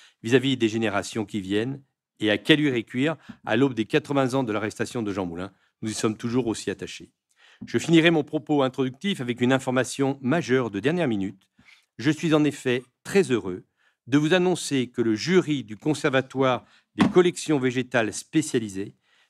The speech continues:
vient officiellement de classer en collection nationale de roses botaniques la roseraie que nous avons créée dans le parc des Berges de Saint-Clair.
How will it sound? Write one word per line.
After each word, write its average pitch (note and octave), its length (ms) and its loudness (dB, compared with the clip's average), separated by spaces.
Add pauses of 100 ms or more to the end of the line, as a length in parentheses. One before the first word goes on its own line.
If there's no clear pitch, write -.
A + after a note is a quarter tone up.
(120)
vient C3 400 4
officiellement C#3+ 840 4 (280)
de A#2+ 120 0
classer C3+ 680 2 (160)
en A2 140 -2 (200)
collection F#3+ 720 4 (300)
nationale C3+ 960 2
de G2+ 120 -4
roses G#2+ 380 -2 (140)
botaniques A2 680 0 (300)
la A#2 140 2
roseraie D#3+ 440 2
que - 120 -6
nous B2 100 -4
avons B2+ 200 0
créée B2+ 360 -2
dans G2 200 -10
le G2 100 -4 (160)
parc - 320 2
des A#2+ 140 2
Berges A#2 320 0
de G2+ 80 -14
Saint-Clair. G#2+ 500 -4